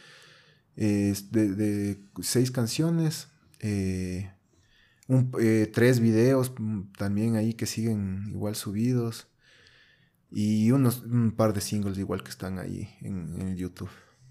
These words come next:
Sí, eso fue lo que, lo que pu-, pudimos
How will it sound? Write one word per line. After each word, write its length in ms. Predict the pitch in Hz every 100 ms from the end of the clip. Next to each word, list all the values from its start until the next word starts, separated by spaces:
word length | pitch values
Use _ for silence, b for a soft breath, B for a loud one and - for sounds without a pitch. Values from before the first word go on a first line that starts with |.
| b _ -
Sí, 320 | - 98 92 101
eso 200 | 101 -
fue 180 | -
lo 160 | 101 95
que, 360 | 90 87 85 80 90 -
lo 160 | 95
que 100 | - 95
pu-, 440 | 90 - 101 78 -
pudimos 520 | 104 101 104 92 98